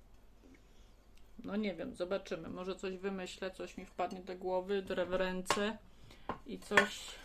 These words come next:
będę kombinować. Także tak, kochani, działam. E, obraz też zaczęłam malować, bo zostało mi jedno płótno z tego zamówienia skrzypaczki. Skrzypaczka jest gotowa.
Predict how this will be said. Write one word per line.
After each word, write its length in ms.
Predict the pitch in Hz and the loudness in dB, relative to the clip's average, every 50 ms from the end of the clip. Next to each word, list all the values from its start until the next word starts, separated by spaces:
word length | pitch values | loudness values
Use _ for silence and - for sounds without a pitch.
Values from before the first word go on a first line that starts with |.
| - - - - | -14 -12 -10 -6
będę 420 | 226 - 180 180 185 180 185 180 | -2 0 0 0 2 0 0 0
kombinować. 960 | - - 185 175 180 175 185 180 175 170 165 160 - - 185 - - - - - - - - - - - - - - - - - - - - - - - - - | 0 4 4 4 4 4 -2 -2 -2 -4 -4 -4 -6 -8 -8 -8 -12 -12 -12 -14 -18 -20 -20 -20 -20 -20 -20 -20 -4 -4 -4 -4 -4 -10 -10 -12 -14 -14 -14 -12
Także 340 | - - 175 175 - 196 185 | -8 -8 -8 -6 -4 -4 -4
tak, 300 | 185 - - 233 233 - | -2 2 0 0 0 2
kochani, 520 | - - 202 208 - 208 202 196 185 185 185 | -2 -2 0 0 0 -2 -2 -2 -4 -6 -2
działam. 760 | - 185 175 175 165 156 151 156 165 170 196 226 269 294 285 - - - - - - - - - - - - - - - - - - - - - - - - - - - - - - - | -2 0 0 2 0 0 0 -2 -2 0 2 4 2 2 0 -4 -14 -20 -20 -20 -20 -20 -20 -20 -20 -20 -20 -12 -10 -8 -8 -8 -10 -12 -14 -14 -16 -16 -18 -18 -20 -18 -18 -16 -10 -8
E, 440 | 147 156 160 165 170 175 170 - - - - - - | -4 -4 -2 -2 0 -2 -2 -4 -6 -4 0 2 4
obraz 280 | 285 247 196 190 - | 6 6 6 4 4
też 180 | - - 185 - | 0 -4 -4 0
zaczęłam 480 | - 185 180 - - 196 185 175 170 175 | -2 -2 -2 0 0 0 2 2 0 0
malować, 440 | 175 175 165 165 160 170 202 208 | -2 -2 0 -2 -2 0 -2 -2
bo 140 | 214 214 196 | 0 -2 -2
zostało 440 | 196 202 208 - - 262 269 262 254 | -2 -2 -4 -2 0 2 4 4 4
mi 120 | 233 220 | 4 4
jedno 280 | 214 208 202 208 202 196 | 4 4 2 2 -2 -4
płótno 420 | 202 - 226 233 233 - 220 190 | -2 0 -2 -2 0 0 -2 -2
z 60 | 185 - | -2 -4
tego 260 | - 196 190 196 190 | -4 -2 -2 -2 -2
zamówienia 640 | 185 190 185 185 185 180 202 214 214 208 202 190 196 - - - - - - - - | -2 -2 -4 -4 -2 0 2 2 2 2 -2 -4 -4 -8 -12 -14 -14 -16 -18 -18 -20
skrzypaczki. 720 | - - - - - 247 214 - 190 175 - - - 220 202 | -18 -16 -12 0 0 2 4 4 2 2 0 -4 -6 -8 -8
Skrzypaczka 540 | - - - 196 - 208 214 - - - 208 | -4 -2 -4 0 0 0 -2 -2 0 0 0
jest 140 | 196 196 | 0 0
gotowa. 560 | 196 - 180 180 - 151 147 180 180 196 262 | -2 -4 -4 -4 -4 -6 -2 2 2 2 2